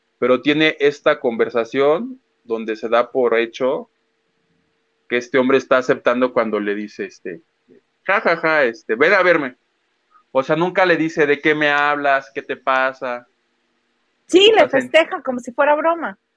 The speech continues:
Speaker 2: como,
Speaker 1: se entiende,
Speaker 2: este,
Speaker 1: se
Speaker 2: aplaudiéndose
Speaker 1: entiende.
Speaker 2: lo que hizo.
Speaker 1: Y, pues, es relevante, uno, por,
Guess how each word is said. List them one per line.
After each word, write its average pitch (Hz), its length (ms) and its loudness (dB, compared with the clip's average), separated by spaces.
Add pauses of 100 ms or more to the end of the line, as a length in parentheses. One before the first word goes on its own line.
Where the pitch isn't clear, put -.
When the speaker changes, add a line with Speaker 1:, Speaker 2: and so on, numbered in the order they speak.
(220)
Speaker 2:
como, 233 360 -4
Speaker 1:
se 208 140 0
entiende, 214 440 -4
Speaker 2:
este, - 20 -2
Speaker 1:
se 220 80 0
Speaker 2:
aplaudiéndose 240 760 0
Speaker 1:
entiende. 240 80 -6
Speaker 2:
lo 233 60 -12
que 214 140 -4
hizo. 247 320 -10 (960)
Speaker 1:
Y, 180 200 2
pues, 165 220 2
es 151 100 4
relevante, 165 640 4
uno, 185 460 2
por, 175 500 4